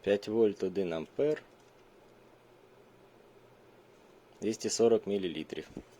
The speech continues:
Такий забірник з сіточкою, до речі. Тут сіточка.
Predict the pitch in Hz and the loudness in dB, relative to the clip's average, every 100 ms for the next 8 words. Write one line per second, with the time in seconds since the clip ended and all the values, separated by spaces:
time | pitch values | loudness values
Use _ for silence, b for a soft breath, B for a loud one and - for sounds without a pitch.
0 | - - - - - - - - - - | -20 -20 -20 -20 -20 -20 -20 -20 -20 -20
1 | - - - - - - B B B - | -20 -20 -20 -20 -14 -12 B B B -6
2 | - 113 90 92 85 110 117 127 123 - | 0 0 2 2 6 6 6 2 -2 -18
3 | - - - - - 120 110 117 - - | -16 -14 -8 -2 0 0 0 -2 -2 -2
4 | 117 113 113 117 - 123 120 - - - | 0 4 4 4 0 -14 -16 -20 -20 -20
5 | - - - - - - - - - - | -20 -20 -20 -20 -20 -20 -20 -20 -20 -20
6 | - - - - - - - - - 92 | -20 -20 -20 -20 -20 -12 -12 -10 -10 -6
7 | 98 - - 117 | -6 -6 -8 -10